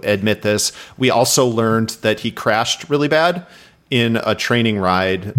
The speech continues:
uh, the previous week. So, you know, I think that he didn't even know how he would do, but we didn't necessarily know that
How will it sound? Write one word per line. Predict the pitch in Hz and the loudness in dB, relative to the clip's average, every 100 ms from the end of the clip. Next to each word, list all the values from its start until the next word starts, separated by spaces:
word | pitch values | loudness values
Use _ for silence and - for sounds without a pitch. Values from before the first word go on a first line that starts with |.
| 147 | -2
uh, | 95 | -2
the | 92 | -4
previous | - 113 104 98 | -2 -2 -2 -2
week. | - 92 | -2 -4
So, | - 104 101 98 95 - | -2 0 2 2 0 -2
you | 127 | 0
know, | 95 | 0
I | 95 | 0
think | 107 98 | -2 -4
that | - 95 | -2 -2
he | 113 | 0
didn't | 107 101 | 0 0
even | 95 90 | 0 0
know | 92 95 92 | 2 4 2
how | 85 107 95 | 0 -4 -4
he | - | -4
would | 95 90 | -4 -2
do, | 104 | -2
but | 95 | 0
we | 113 127 | 0 0
didn't | 120 120 107 | 2 0 0
necessarily | 92 95 - - 98 92 92 90 | -2 -2 0 0 -2 -2 -2 -2
know | 85 95 98 101 | -2 -2 -2 0
that | 107 123 127 | 0 0 -2